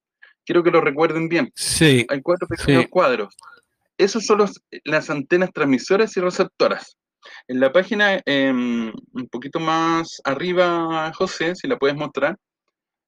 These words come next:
Speaker 1: ya está el módulo, eh, el diagrama de este módulo, un poquito más arriba.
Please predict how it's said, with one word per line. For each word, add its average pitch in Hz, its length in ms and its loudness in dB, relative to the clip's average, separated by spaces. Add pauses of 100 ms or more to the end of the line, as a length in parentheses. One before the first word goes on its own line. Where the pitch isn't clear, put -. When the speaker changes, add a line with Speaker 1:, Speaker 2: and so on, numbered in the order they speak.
Speaker 1:
ya 127 320 -2
está 131 280 -2
el 175 80 2
módulo, 175 560 0 (1200)
eh, 123 360 -4
el 123 160 -4
diagrama 151 440 2
de 170 100 0
este - 160 -8
módulo, 170 280 2
un 170 80 -2
poquito 175 320 -8
más 175 220 -4
arriba. 170 340 -4